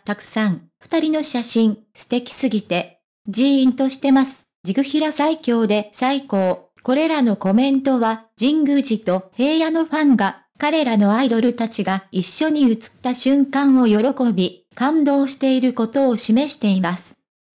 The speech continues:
彼らはこの特別な瞬間を共有し、その魅力に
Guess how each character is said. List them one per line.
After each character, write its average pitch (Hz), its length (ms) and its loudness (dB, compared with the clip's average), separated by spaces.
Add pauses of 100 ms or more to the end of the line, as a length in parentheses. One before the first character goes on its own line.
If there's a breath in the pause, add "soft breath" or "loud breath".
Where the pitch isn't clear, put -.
彼 320 260 0
ら 262 140 0
は 190 300 -2
こ 226 120 0
の 294 120 2
特 311 280 -2
別 320 280 -2
な 285 160 0
瞬 277 280 2
間 247 320 0
を 233 80 2
共 277 280 0
有 240 240 2
し、 - 460 -6
そ - 160 -2
の 311 140 2
魅 311 140 2
力 320 240 2
に 254 300 2